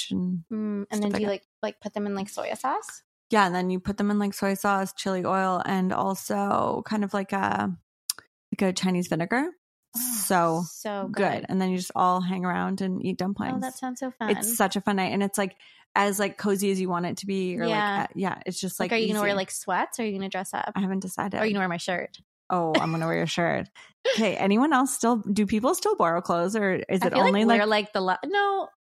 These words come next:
Speaker 2: well, I would say right now, currently, you're my only friend I share clothes with.
Speaker 1: I love a, I love lending out my clothes and borrowing clothes. I feel like it's also, like, so sustainable.
Speaker 2: Oh my God, I'm just having a flashback. Like, you and I,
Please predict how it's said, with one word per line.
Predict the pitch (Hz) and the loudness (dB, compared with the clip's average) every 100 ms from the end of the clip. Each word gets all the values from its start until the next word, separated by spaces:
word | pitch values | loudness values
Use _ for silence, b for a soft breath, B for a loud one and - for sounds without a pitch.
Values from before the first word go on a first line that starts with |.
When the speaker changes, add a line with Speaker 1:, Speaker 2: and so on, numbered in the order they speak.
| - | -6
Speaker 2:
well, | 440 427 427 - _ _ _ _ - | -2 -2 -4 -8 _ _ _ _ -2
I | 285 | 0
would | 440 | 0
say | 381 320 | 0 0
right | 240 220 | 2 2
now, | 208 208 | 0 0
currently, | - 214 202 | -2 -2 -2
you're | 196 | -2
my | 190 | -2
only | 190 180 | -2 -4
friend | 180 170 165 | -4 -4 -4
I | 175 | -6
share | - 170 | -6 -8
clothes | - - - | -8 -10 -8
with. | - - | -10 0
Speaker 1:
I | 196 220 | 4 4
love | 311 185 202 202 - | 4 4 4 0 -2
a, | 185 180 _ _ | -2 -2 _ _
I | 190 226 | 0 2
love | 247 190 175 175 | 2 2 2 0
lending | 175 170 175 | -2 -2 -2
out | - | -4
my | |
clothes | 175 170 - | -2 -4 -2
and | 180 | -2
borrowing | 165 156 170 | 0 0 -2
clothes. | 185 175 - | -4 -4 -4
I | |
feel | 185 220 | 0 0
like | 254 | 0
it's | 294 | -2
also, | 208 - | -4 -2
like, | 196 175 | -2 -2
so | - 180 | -2 -2
sustainable. | 180 180 180 180 214 - 208 - 262 | -2 -6 -4 -2 -2 -4 -6 -6 -2
Speaker 2:
Oh | |
my | 262 | 0
God, | 262 | 2
I'm | 220 214 | 0 -2
just | 233 | -2
having | 262 330 403 | -2 -2 -4
a | - | 0
flashback. | 180 - 247 277 | 0 2 0 0
Like, | 294 247 | -2 -6
you | 190 196 | -4 -2
and | 180 | 0
I, | 185 190 240 | 0 0 -2